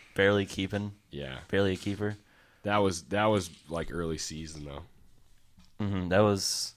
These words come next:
Speaker 1: yeah, it was very early. It was still tough. I thought it was, like, getting really close to prime time,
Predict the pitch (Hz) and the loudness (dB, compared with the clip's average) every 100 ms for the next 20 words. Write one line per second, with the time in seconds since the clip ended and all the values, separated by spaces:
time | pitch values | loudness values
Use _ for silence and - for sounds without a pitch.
0 | _ _ 123 120 92 92 123 98 98 95 | _ _ 2 4 4 4 0 4 6 6
1 | 82 87 87 87 104 - - 110 104 113 | 4 0 -2 -4 -10 -16 -2 0 2 0
2 | - 110 95 - 143 196 151 104 95 95 | 2 4 4 4 4 6 6 4 2 0
3 | 87 - 104 95 95 110 110 127 - - | 0 -4 -4 0 0 0 0 -2 0 -2
4 | 123 123 131 131 | -2 0 0 0